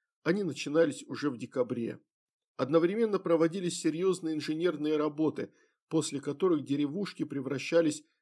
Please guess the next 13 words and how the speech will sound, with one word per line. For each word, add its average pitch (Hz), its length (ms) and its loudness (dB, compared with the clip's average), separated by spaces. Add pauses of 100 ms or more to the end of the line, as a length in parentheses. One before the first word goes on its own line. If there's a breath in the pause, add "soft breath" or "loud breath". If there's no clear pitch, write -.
в 131 60 -14
значительные 143 720 -4
узлы 143 340 0
сопротивления. 139 1040 -4 (720)
Взять 190 440 4
их 147 100 -2
без 170 200 0
предварительной 151 760 0
мощной 151 420 -2
обработки 147 540 0
артиллерии 151 600 -2
и 139 140 -4
авиации 143 680 0